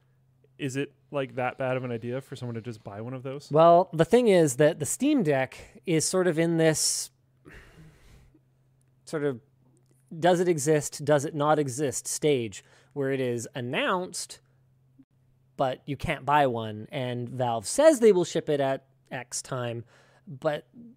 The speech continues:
Speaker 2: they could easily delay it. I mean, it wouldn't be the first time that
Speaker 1: Yeah.
Speaker 2: Valve ever delayed a product.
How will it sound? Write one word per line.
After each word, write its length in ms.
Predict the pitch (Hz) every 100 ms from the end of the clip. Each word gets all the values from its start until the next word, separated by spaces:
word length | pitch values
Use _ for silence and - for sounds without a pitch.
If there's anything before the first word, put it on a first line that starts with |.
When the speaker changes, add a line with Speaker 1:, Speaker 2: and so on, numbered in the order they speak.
| _ - -
Speaker 2:
they 120 | 135
could 160 | 120 127
easily 340 | 123 120 120
delay 400 | 117 120 127 135
it. 100 | 101
I 60 | 110
mean, 420 | 110 107 104 107
it 120 | - 135
wouldn't 220 | 117 135
be 100 | 127
the 80 | 110
first 320 | - 135 -
time 260 | 131 117 113
that 100 | 117
Speaker 1:
Yeah. 60 |
Speaker 2:
Valve 220 | 123 120
ever 180 | 120 110
delayed 280 | 110 107 107
a 40 | 110
product. 480 | 117 107 113 -